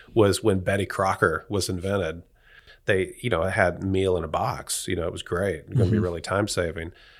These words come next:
Speaker 1: And it was just this big invention, really, big product. And they could not sell a one of 'em.
Speaker 2: Hmm.
Speaker 1: And they couldn't figure out why. And the reason why is because the women at that time, they felt guilty.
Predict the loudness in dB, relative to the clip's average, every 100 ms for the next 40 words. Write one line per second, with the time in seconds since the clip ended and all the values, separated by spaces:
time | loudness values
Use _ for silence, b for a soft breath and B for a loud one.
0 | B 0 2 4 2 2 -2 -2 0 2
1 | 2 0 -2 0 0 0 -4 -8 -8 2
2 | 4 4 0 -10 -8 0 0 0 2 2
3 | 2 -4 -14 b b b 6 6 4 0
4 | -2 -2 -4 -4 -4 0 0 -2 -6 -6
5 | -2 -2 -2 -4 -14 -18 0 4 4 4
6 | 2 4 2 0 0 2 0 0 0 0
7 | 0 -4 -8 -14 b b b b b b
8 | 2 2 0 2 4 4 4 2 2 2
9 | 0 -4 -2 -2 -2 -2 0 0 0 -4
10 | -6 -10 _ -8 0 0 0 -2 0 -2
11 | -4 0 0 0 0 2 2 -4 -8 -14